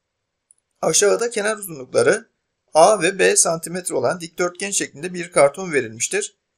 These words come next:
Bu dikdörtgenin her köşesinden bir kenar uzunluğu K santimetre olan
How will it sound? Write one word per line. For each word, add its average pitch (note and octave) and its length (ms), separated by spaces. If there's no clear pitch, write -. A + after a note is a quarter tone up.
Bu - 100
dikdörtgenin F3+ 720
her G3+ 400
köşesinden D#3+ 760
bir G3 240
kenar F3 300
uzunluğu C#3 460
K F#3+ 200
santimetre D#3+ 600
olan C3 280